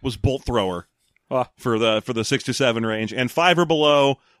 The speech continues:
Speaker 1: only super dedicated fans know you ever existed. You probably went to teach guitar lessons or you work at Best Buy.
Speaker 2: Yeah.
Speaker 1: That's, that's the end.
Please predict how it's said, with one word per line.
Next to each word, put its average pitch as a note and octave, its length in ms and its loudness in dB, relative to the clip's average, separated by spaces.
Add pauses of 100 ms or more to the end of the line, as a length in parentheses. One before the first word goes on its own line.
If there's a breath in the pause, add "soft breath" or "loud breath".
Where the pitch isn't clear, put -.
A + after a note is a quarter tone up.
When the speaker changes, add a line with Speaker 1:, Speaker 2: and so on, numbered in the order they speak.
(100)
Speaker 1:
only F3 360 2
super D#3 340 -4
dedicated C3+ 540 0
fans B2+ 340 0
know C3 80 2
you B2 220 2
ever A#2+ 200 0
existed. C3 600 -2
You B2 100 -4
probably B2+ 400 0
went A#2+ 220 -2
to A2 60 -16
teach - 260 -4
guitar A#2 320 -2
lessons A2 400 -2
or - 20 -2
you A2+ 100 0
work G#2+ 220 -4
at G2 80 -8
Best G2 240 -4
Buy. E2 240 -8 (200 soft breath)
Speaker 2:
Yeah. D3+ 200 -2
Speaker 1:
That's, C3 240 0
that's B2 280 -2
the C3 160 0
end. A2 140 -4